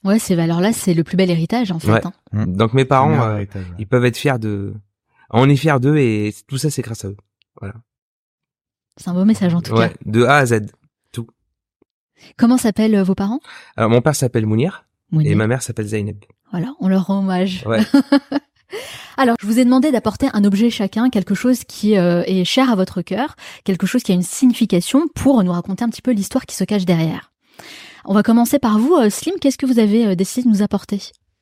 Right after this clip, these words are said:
Speaker 2: Alors,
Speaker 3: Bon, l'autre.
Speaker 2: j'ai ramené, euh, bah, c-, on a choisi ça ensemble, en fait.
Speaker 1: Ah, d'accord.
Speaker 2: Donc, en fait, ça, c'est une ceinture noire de karaté. Je vais, je vais la dérouler comme ça.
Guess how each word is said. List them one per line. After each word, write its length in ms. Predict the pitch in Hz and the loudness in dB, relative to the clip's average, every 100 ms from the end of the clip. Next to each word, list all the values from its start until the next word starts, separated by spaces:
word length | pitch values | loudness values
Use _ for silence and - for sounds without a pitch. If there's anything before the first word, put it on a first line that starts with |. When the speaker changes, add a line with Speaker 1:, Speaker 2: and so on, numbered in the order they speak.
| _ - | _ 0
Speaker 2:
Alors, 240 | 117 117 - _ _ _ _ _ 98 - | 2 2 -4 _ _ _ _ _ -20 -14
Speaker 3:
Bon, 120 | 101 | -10
l'autre. 260 | 98 120 _ - | -8 -10 _ -10
Speaker 2:
j'ai 220 | 101 113 | -2 0
ramené, 460 | 117 123 127 143 135 | 2 2 2 2 2
euh, 280 | 110 104 98 | 2 0 0
bah, 240 | 107 - _ - | -2 -4 _ -16
c-, 180 | 107 - - - _ | -12 -12 -16 -20 _
on 120 | 113 | 2
a 60 | 131 | 2
choisi 280 | - 160 165 | 4 4 4
ça 180 | 185 175 - | 4 2 2
ensemble, 380 | 147 - 131 | 0 2 0
en 40 | 104 | -2
fait. 140 | - - | -4 -4
Speaker 1:
Ah, 180 | 214 | -4
d'accord. 340 | 170 190 - 151 | -2 -4 -4 -6
Speaker 2:
Donc, 260 | 101 123 127 | 0 0 0
en 60 | |
fait, 340 | 123 165 - _ _ _ _ | 0 0 -4 _ _ _ _
ça, 180 | - 147 | -4 -2
c'est 240 | 147 135 | 0 0
une 120 | 123 123 | 2 2
ceinture 360 | 151 139 139 | 2 2 2
noire 380 | 117 123 - _ | 2 -2 -6 _
de 120 | 110 | -4
karaté. 420 | 110 117 101 104 107 _ _ _ _ _ | -4 -4 -6 -8 -12 _ _ _ _ _
Je 140 | 101 101 | -6 -4
vais, 220 | 107 - | -4 -6
je 120 | - 98 | -8 -4
vais 80 | |
la 60 | 104 | -2
dérouler 300 | 104 104 101 | -2 -2 -6
comme 160 | 95 98 | -8 -12
ça. 160 | 110 | -14